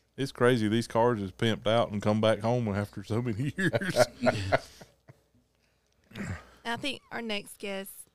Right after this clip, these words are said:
Speaker 2: I think it's pretty cool what he did for you.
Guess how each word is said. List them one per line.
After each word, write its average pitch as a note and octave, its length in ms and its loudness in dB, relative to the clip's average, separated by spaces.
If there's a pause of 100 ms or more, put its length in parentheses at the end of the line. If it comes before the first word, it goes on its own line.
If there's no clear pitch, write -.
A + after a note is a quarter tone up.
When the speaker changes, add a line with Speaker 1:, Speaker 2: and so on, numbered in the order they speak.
(720)
Speaker 2:
I G3 60 -18
think A3 160 -8
it's - 100 -12
pretty G#3 200 -12
cool A3+ 220 -8
what G#3 120 -8
he G3+ 100 -12
did G3 200 -8
for - 140 -16
you. B3 500 -6